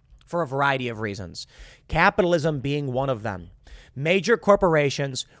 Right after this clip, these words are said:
will pump as much money as possible into promoting T V shows and culture that encourage males to also wear makeup. And this definitely does.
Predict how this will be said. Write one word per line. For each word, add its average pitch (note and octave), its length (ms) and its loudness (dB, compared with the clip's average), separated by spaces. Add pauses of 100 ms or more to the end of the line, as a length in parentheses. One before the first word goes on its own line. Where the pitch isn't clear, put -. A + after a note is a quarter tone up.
will E3+ 220 4
pump E3 360 0
as A#2 140 -4
much E3 320 -2
money A#3 300 0
as B3 100 0
possible G3 640 -4 (240)
into F3 300 -2
promoting G3+ 800 2 (220)
T G3+ 200 -4
V G3+ 120 -2
shows G3 380 2
and G3 240 -4
culture C#3+ 480 -4 (180)
that D3+ 160 0
encourage E3+ 720 -2
males F3+ 520 -2
to - 180 -8
also D#3+ 400 0
wear C3+ 240 -4
makeup. D#3+ 460 -4 (100)
And D#3 280 -4
this G#3 240 2
definitely F3 880 -4
does. B2+ 600 -2